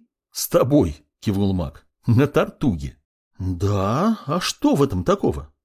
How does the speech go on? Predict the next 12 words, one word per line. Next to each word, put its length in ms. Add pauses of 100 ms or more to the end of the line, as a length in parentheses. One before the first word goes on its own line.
(140)
«Ни 260
за 180
что. 380 (140)
Я 280
в 100
клюве 460
не 140
поеду». 540 (400)
«При 220
чём 280
тут 180
клюв?» 420